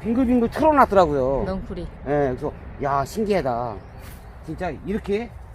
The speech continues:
Speaker 1: 이 집게랑 이 줄 하나만 있으면 그냥 힘들게 오이를 이렇게 따고 막 올라가서 따고 그럴 필요가 없이 자기 높이에 맞춰서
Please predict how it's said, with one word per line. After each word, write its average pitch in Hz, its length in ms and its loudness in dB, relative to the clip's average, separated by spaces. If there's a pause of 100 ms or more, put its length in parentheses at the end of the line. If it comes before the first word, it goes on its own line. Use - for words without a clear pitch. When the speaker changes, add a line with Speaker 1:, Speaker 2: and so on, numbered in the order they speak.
(160)
Speaker 1:
이 156 140 -8
집게랑 214 720 2
이 165 100 -8
줄 185 160 -6
하나만 208 340 0
있으면 165 500 -2 (520)
그냥 196 360 -2 (600)
힘들게 262 400 -4
오이를 214 420 -2
이렇게 208 260 -6
따고 208 360 -6
막 196 260 -4
올라가서 202 400 0
따고 202 240 -4
그럴 202 280 2 (720)
필요가 247 280 0
없이 170 420 -4 (640)
자기 208 260 -6
높이에 233 380 0
맞춰서 180 500 -2